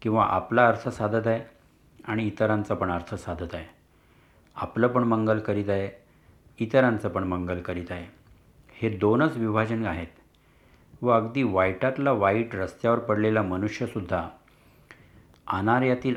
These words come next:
अनार्य मनुष्यसुद्धा धर्माच्या मार्गावरून चालू लागला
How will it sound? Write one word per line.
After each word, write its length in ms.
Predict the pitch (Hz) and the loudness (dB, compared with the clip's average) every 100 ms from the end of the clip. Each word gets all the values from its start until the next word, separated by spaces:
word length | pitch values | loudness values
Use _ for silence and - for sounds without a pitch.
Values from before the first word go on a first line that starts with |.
| - | -4
अनार्य 400 | 98 107 127 139 | -2 0 0 0
मनुष्यसुद्धा 760 | 110 107 104 104 - 85 92 85 - - _ _ _ - 92 | 0 0 -2 -8 -10 -10 -10 -12 -14 -20 _ _ _ -12 -6
धर्माच्या 460 | 90 95 120 139 | -4 0 0 0
मार्गावरून 560 | 120 110 110 110 107 104 | 4 4 4 2 2 -2
चालू 320 | - 92 95 | -2 -2 0
लागला 380 | 90 87 92 | -2 -2 -6